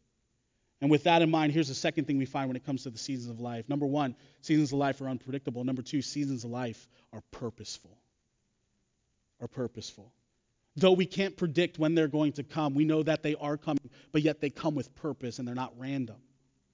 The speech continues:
They come with purpose. Ecclesiastes three one, "To everything there is a re-, a season and a time to every purpose under the heaven." Let's all be honest. We tend to believe seasons of life are random, especially if they're bad times,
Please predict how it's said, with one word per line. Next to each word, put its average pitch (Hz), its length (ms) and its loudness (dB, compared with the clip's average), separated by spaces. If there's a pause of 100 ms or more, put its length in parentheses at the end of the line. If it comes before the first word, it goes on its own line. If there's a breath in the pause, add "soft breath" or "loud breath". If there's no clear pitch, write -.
(300)
They 156 80 0
come 170 220 0
with 165 140 2
purpose. - 600 -8 (2000)
Ecclesiastes 170 760 2
three 170 200 0
one, 165 180 4
"To - 200 -6
everything 170 360 0
there 147 100 4
is 151 180 0
a 143 60 -4
re-, 151 320 -2
a 143 80 0
season 143 520 -2 (300 soft breath)
and 151 100 4
a 135 60 2
time 170 440 2
to 151 200 -6
every 143 160 0
purpose 156 540 -4
under 151 160 2
the 143 100 -2
heaven." 151 360 -4 (560 soft breath)
Let's 180 160 2
all 202 100 10
be 185 160 6
honest. 190 340 4
We 170 80 0
tend 185 180 0
to 170 40 4
believe 170 260 2
seasons 185 380 -2
of 147 140 2
life 165 340 0
are 151 100 -2
random, 165 440 -2 (520)
especially 185 360 2
if - 80 -2
they're 170 80 0
bad 160 280 0
times, 107 380 -10